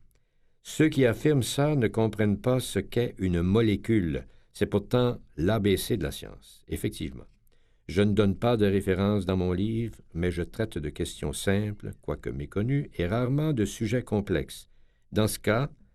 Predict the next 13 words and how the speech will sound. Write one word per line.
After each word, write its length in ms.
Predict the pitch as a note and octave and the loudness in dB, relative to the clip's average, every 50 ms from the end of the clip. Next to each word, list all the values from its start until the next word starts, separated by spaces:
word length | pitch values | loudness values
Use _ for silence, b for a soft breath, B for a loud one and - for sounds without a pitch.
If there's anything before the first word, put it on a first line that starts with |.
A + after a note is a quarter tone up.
| _ _ _ _ _ _ _ _ - | _ _ _ _ _ _ _ _ -12
j'indique 500 | - D#2 G2 A2 A2+ G#2+ A#2 C#3+ C#3 - | -4 0 2 2 2 2 0 -2 -2 0
mes 100 | F2+ E2+ | -2 0
références. 720 | D2+ D2+ - - B1 A#1+ A1+ A#1+ - - - - - _ _ _ _ _ _ - | 0 -2 -4 -6 -10 -10 -10 -16 -18 -20 -20 -20 -20 _ _ _ _ _ _ -6
On 80 | - | -4
peut 160 | - A2+ B2 | 0 2 2
avoir 240 | A#2+ A#2 B2+ C3 B2+ | 4 4 4 4 4
l'impression 520 | B2+ A#2+ G#2+ G#2+ A2+ G2 - - - C3+ C3+ | 4 4 4 2 2 2 0 0 0 0 0
que 140 | - G#2 | 0 0
je 140 | F#2 F2+ F2+ | 0 0 0
fais 180 | E2+ - A2+ G#2+ | -2 0 0 0
des 120 | F#2+ F#2 | 0 0
déclarations 580 | E2+ F2+ - - F2+ E2 D#2+ D#2+ D#2 - F2+ D#2 | 0 0 -2 0 0 0 0 -2 -2 -2 -4 -2
délirantes, 760 | D2+ E2 F#2 D#2+ D#2 C#2+ D2 D#2+ F2 G2 G#2 - - - | 0 0 0 0 0 -4 -4 -6 -6 -6 -8 -10 -12 -18